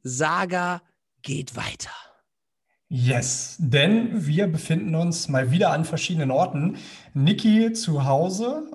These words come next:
Speaker 2: ah, was heißt zu Hause? Äh, zu Hause hast du ja immer bei dir, haben wir ja schon vorher geklärt. Aber, ähm, in unserer Bude in Hamburg und ich hab mich mal wieder auf die Kanaren verzogen. <laughs>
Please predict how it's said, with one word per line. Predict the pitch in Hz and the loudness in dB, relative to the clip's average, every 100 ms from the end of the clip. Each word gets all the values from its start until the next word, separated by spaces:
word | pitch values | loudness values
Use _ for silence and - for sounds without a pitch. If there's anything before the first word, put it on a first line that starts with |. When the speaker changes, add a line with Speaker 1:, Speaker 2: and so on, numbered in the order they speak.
| - | -2
Speaker 2:
ah, | 135 | 0
was | 131 127 | 2 0
heißt | 127 - | -4 -4
zu | 143 | -4
Hause? | 127 156 160 135 185 185 | 0 2 0 0 -2 -2
Äh, | - 135 | -4 -4
zu | 127 - | -4 -2
Hause | 131 151 | 0 0
hast | 139 135 | -2 -4
du | |
ja | 147 | -4
immer | 135 127 | -4 0
bei | 127 139 | 0 0
dir, | 170 | 0
haben | 139 135 | -2 -4
wir | |
ja | 131 | -4
schon | 131 156 135 | -6 -8 -8
vorher | 143 135 131 | -8 -6 -8
geklärt. | 123 - 131 165 - - - - _ | -10 -8 -2 -2 -4 -14 -20 -20 _
Aber, | 143 147 156 156 156 156 156 | -2 0 2 2 2 2 0
ähm, | 151 147 147 147 147 | -4 -2 -2 -4 -6
in | 180 | -6
unserer | 220 190 160 147 | -4 -4 -2 -2
Bude | 143 202 208 196 | -2 -2 -2 -4
in | - 131 | -4 -4
Hamburg | 156 196 190 185 | -4 -4 -6 -6
und | 165 147 143 | -6 -8 -8
ich | 143 | -8
hab | 160 160 | -8 -6
mich | 151 151 - _ - - _ - | -6 -6 -12 _ -20 -20 _ -4
mal | 135 127 120 | 0 0 0
wieder | 151 190 180 175 - | -2 0 0 -2 -4
auf | 147 139 | -8 -6
die | 170 | -10
Kanaren | 160 196 156 135 123 | -6 -2 0 0 0
verzogen. | 123 131 - 139 123 117 | -2 -4 -4 -4 -4 0
<laughs> | 107 | -2